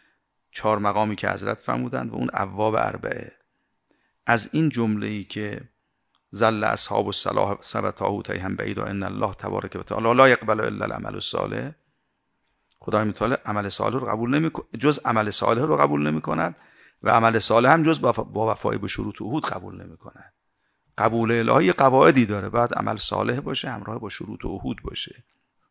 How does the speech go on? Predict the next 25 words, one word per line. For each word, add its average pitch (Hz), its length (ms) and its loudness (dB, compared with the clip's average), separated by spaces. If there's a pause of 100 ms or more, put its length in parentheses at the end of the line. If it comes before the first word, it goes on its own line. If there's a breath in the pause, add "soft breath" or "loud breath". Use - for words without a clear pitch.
(1300 loud breath)
باید 135 300 8 (240)
همراه 110 420 4
با 107 160 -4
تقوا 101 460 0
باشه، 113 280 -2
همراه 98 300 -6
با - 140 -4
اهتدا 123 580 10
باشه. 104 380 -2 (360 soft breath)
این 175 180 0
نکاتی - 280 0
است - 120 -8
که - 100 -2
حضرت 120 280 -2
پشت 110 200 -6
سر - 180 -2
هم 131 140 -2
بر 110 140 -4
اساس 107 320 -8
این 107 220 -10 (480)
آیات 113 400 4
می‌خوان 120 300 0
توضیح 104 380 -8
بدن - 340 -12
دیگه. - 300 -18